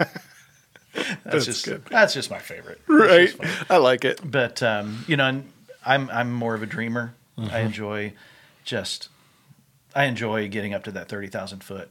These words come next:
Speaker 1: view and asking questions like that.
Speaker 2: Yes.
Speaker 1: Um, and so it, it
Speaker 2: Well, and they create such a great amount of growth. So I just,
Speaker 1: Yeah.
Speaker 2: that, that's just a great opportunity to,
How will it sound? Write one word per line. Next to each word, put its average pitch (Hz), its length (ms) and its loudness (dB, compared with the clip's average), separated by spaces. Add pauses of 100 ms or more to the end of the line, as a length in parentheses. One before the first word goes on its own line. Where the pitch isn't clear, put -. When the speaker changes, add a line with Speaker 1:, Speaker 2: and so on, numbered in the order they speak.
(100)
Speaker 1:
view 98 260 -12
and 95 120 -12
asking 92 320 -14
questions - 360 -16
like - 180 -18
that. - 240 -16 (140)
Speaker 2:
Yes. 92 400 -4
Speaker 1:
Um, 98 360 -12 (280)
and 117 140 -8
so 113 160 -4
it, 110 180 -6
it 117 160 -6
Speaker 2:
Well, 175 140 4
and 175 120 2
they 175 100 2
create 262 380 0
such - 180 0
a 135 60 2
great 123 260 2
amount 127 180 0
of 92 60 -6
growth. 104 480 0 (840)
So 123 220 2
I 113 80 4
just, 139 200 -2
Speaker 1:
Yeah. 220 140 -8 (300)
Speaker 2:
that, 135 320 0
that's 143 220 -4
just - 280 -2
a 160 60 -4
great 151 280 0
opportunity 131 640 0
to, 107 180 -6